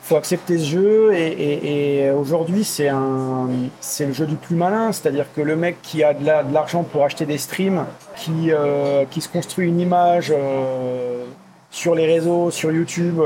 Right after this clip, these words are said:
qui sait mettre en scène, euh, ses vidéos, et cetera, il peut toucher un public et ensuite il peut transformer quelque chose de fabriqué en quelque chose de réel,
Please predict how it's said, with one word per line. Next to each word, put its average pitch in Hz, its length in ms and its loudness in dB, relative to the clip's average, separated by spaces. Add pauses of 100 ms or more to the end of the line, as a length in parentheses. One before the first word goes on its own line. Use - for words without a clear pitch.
qui - 180 -12
sait 175 200 -2
mettre 165 260 -2
en 160 60 0
scène, 165 380 0
euh, 131 500 2 (240)
ses 156 200 -2
vidéos, 180 600 2
et - 40 -2
cetera, 165 460 0 (380)
il 151 60 -6
peut 214 160 0
toucher - 280 0
un 170 80 2
public 175 420 0
et - 20 0
ensuite 156 340 -4
il - 40 -6
peut 160 140 -4
transformer 196 800 0 (360)
quelque 165 140 -4
chose 202 160 0
de 170 80 2
fabriqué 175 640 2 (460)
en 143 120 2
quelque - 200 -6
chose 196 160 -2
de 165 80 2
réel, 165 440 4